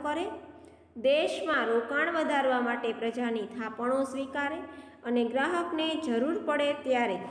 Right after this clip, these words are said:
પાછી મળે, તેમાંથી ચેક, ડ્રાફ્ટ અને પે ઓર્ડર વગેરે દ્વારા ઉપાડ થઈ શકે.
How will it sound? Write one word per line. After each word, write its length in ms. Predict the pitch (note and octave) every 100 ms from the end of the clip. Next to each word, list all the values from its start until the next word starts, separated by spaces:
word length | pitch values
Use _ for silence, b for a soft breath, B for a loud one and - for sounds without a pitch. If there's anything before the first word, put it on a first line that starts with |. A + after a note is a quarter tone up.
| B B -
પાછી 520 | B3 C4 B3+ E4 C4
મળે, 380 | A#3 B3+ C4+ C4 F#3 -
તેમાંથી 580 | A#3+ B3+ C#4+ - G#3+ -
ચેક, 440 | A#3+ C4 C4+ C4+ C4 -
ડ્રાફ્ટ 520 | A#3 B3 C#4+ - -
અને 160 | G#3 A#3
પે 120 | - D4+ D4
ઓર્ડર 380 | B3+ B3+ A#3 A#3+ G#3+
વગેરે 420 | A3+ C4 D4+ D#4
દ્વારા 360 | B3 A3 G#3+ G#3
ઉપાડ 460 | G3+ G#3 A#3+ E4+ B B B -
થઈ 180 | G#3 A3+
શકે. 420 | - - - A3+